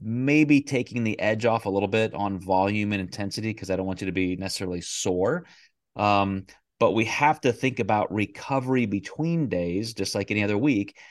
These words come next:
And then toward the end of the week, we're gonna be looking at, okay, w-, what did we train? How much time do we have to restore glycogen and get that, you know, that, that synthesis in, into the muscle cell like we want?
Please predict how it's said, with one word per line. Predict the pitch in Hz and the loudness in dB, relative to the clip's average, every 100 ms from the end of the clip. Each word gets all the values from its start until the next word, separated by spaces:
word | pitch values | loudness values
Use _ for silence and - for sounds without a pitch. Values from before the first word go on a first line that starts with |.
| - _ - | -20 _ -4
And | 113 113 | 0 2
then | 123 120 | 2 0
toward | - 123 190 156 | -4 2 2 4
the | 127 | 2
end | 160 | 2
of | 185 | 4
the | |
week, | 104 101 98 | 4 4 4
we're | 107 | 2
gonna | 113 | 2
be | 110 | 4
looking | 104 110 107 104 | 4 2 2 4
at, | |
okay, | 107 107 98 | 4 4 2
w-, | 92 92 | 0 -2
what | - 120 | 0 0
did | 147 | 2
we | 135 139 | 2 2
train? | - 127 120 117 117 113 110 - | 0 -2 -2 -2 -2 -4 -6 -8
How | - | -4
much | 123 127 | -2 -2
time | - 120 | -2 -2
do | 117 | 0
we | 110 | 0
have | 110 110 110 | 2 0 -2
to | 110 | -2
restore | 104 - 110 107 | -2 -2 -2 -2
glycogen | 95 - 98 104 101 104 101 98 | -2 -4 -4 -2 -4 0 0 0
and | 92 | -2
get | 98 - | -4 -2
that, | 98 98 - _ | -2 -2 -6 _
you | 95 | -10
know, | 98 90 87 _ _ | -8 -8 -10 _ _
that, | 98 - - | -8 -8 -6
that | 101 87 - | -6 -6 -6
synthesis | - 110 104 104 - 101 101 - - | -8 -6 -6 -6 -2 -2 -2 -6 -8
in, | 104 - | -10 -4
into | 101 98 | -4 -4
the | 95 | -4
muscle | 98 95 98 | -4 -4 -6
cell | - 98 | -2 0
like | 95 92 | 0 0
we | 95 | -2
want? | 95 104 104 - | -2 -2 -4 -8